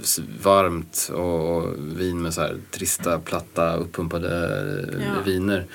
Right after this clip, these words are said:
Speaker 1: Men, eh, det, ja,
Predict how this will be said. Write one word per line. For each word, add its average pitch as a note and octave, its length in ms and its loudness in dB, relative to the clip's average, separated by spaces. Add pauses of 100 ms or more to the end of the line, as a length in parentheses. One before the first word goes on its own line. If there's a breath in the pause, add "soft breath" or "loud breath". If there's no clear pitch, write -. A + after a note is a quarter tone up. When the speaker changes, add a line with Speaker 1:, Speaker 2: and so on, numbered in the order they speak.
(480 loud breath)
Speaker 1:
Men, F#2 380 2
eh, F2 680 0 (200)
det, G2 220 -2
ja, F#2+ 400 4